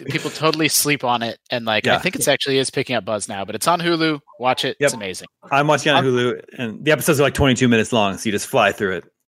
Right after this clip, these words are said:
Speaker 2: But
Speaker 1: Oh.
Speaker 2: it's
Speaker 3: I'm
Speaker 2: so
Speaker 3: already
Speaker 2: funny.
Speaker 3: on, like, mid rewatch of Never Have I Ever, which is, like, the best show I've seen this year. It's so good.
Speaker 1: I have to, I have to shout out one more show.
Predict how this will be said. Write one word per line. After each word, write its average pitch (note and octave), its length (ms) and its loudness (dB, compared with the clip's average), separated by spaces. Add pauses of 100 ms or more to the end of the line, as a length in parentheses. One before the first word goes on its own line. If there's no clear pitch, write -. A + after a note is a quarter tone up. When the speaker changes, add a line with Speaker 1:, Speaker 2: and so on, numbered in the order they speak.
(100)
Speaker 2:
But A#2+ 100 2
Speaker 1:
Oh. A#2 80 2
Speaker 2:
it's - 100 2
Speaker 3:
I'm - 60 2
Speaker 2:
so - 80 2
Speaker 3:
already G3+ 160 0
Speaker 2:
funny. G3 100 0
Speaker 3:
on, F#3+ 120 0
like, F3 220 0
mid E3+ 220 0
rewatch D3 580 0
of C3+ 60 -6
Never C#3 240 -2
Have C#3 160 2
I C3 120 0
Ever, C3+ 200 -4
which A#2+ 140 -12
is, A#2+ 80 -8
like, C3 120 -10
the C3 80 -8
best C3 200 -4
show B2 120 -4
I've A#2+ 120 -6
seen A#2 140 -6
this A2+ 140 -8
year. A#2 140 -6
It's G#2+ 120 -2
so B2 140 -2
good. G#2+ 220 -8 (560)
Speaker 1:
I C#3+ 80 4
have D#3 140 0
to, C#3+ 300 0
I - 60 -2
have C#3 140 0
to C#3+ 80 -12
shout B2+ 240 -2
out B2+ 140 0
one B2 140 -8
more C#3 140 -6
show. F#2+ 300 -10